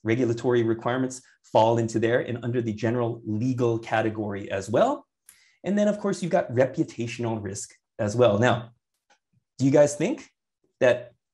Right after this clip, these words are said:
where does cybersecurity come into play of all of this? How come we don't list cybersecurity risk here?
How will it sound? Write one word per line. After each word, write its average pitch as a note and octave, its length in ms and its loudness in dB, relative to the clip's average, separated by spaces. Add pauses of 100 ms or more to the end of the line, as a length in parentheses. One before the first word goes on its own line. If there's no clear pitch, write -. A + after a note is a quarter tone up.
(140)
where D#3+ 120 4
does F#3 160 0
cybersecurity F#3 760 0 (360)
come C3+ 180 -2
into A#2 200 -2
play - 360 2 (320)
of A2+ 120 -2
all G#2+ 180 2
of F2+ 80 -6
this? - 320 -12 (180)
How F3+ 160 4
come G3 200 2
we F3+ 100 4
don't F3 180 0
list D#3+ 280 0
cybersecurity C#3 760 -2
risk G2+ 300 -4
here? - 260 -6